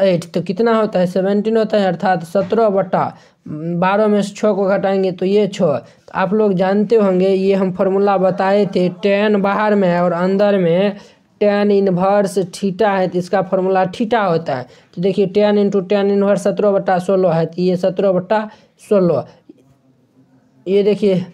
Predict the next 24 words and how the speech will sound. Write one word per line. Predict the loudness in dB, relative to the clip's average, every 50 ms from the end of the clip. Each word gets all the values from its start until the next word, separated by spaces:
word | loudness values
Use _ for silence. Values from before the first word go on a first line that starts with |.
| -12 -8
देखिए, | -2 0 0 2 2 2 2
ये | 2 2
सत्रह | 2 0 0 2 2 0
बटा | 0 0 0 -2 -2
सोलह | 0 0 2 2 2 0
आ | 0
गया, | 0 0 0
यही | 2 2 2 4 4
हमें | 4 4 4 4 2 2 0 -6 -16 -20 _ _ -2
प्रूव | 2 2 2 2
करने | 2 2 2 2 2
के | 2 2
लिए | 2 2 2
मिला | 2 2 0 0
था। | 0 0 -2 -4
तो | -2 -2 -2
यहाँ | -2 -2 0
पर | 0 0
लिख | 0 2 0
देंगे, | 2 0 0 0 0 0 0 0 2 2 2 2 2 2 0 -2 -6 -12 -20 -20 _ _ _ -20 -20 _ _ _ _ _ _ _ _ _ _ _ _ _ _ _ _ _ _ _ _ _ _ _ _ _ _ -6
hence | -4 -4 0 0 0 2 2 2 2 2 2 0 0 2 2 2 2 2 0 -6 -14 _ _ _ _ _ _ _ _ _ _ _ _ _ _ _ _ _ _ _ _ _ _ _ _ _ _ _ _ _ _ _ _ _ _ _ _ _ _ -8 -4
एल | 0 0 2 2 2 0
एच | 0 -2 -2 0 0 -2 -4 -6 -18 _ -8 -4
एस | -2 -2 -2 -2 -4 -8 -4